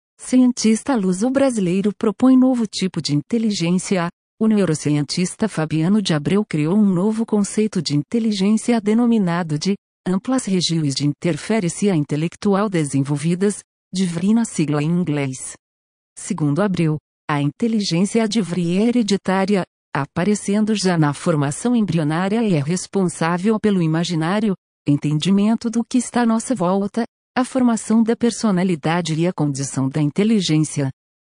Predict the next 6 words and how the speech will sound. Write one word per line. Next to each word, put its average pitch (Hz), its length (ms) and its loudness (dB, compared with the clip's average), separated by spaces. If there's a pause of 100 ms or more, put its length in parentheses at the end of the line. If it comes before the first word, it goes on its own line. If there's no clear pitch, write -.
(180)
As 247 180 2
informações 233 800 2
são 190 320 -2
do 147 100 -4
portal 170 500 -4
Sapo. 156 500 -4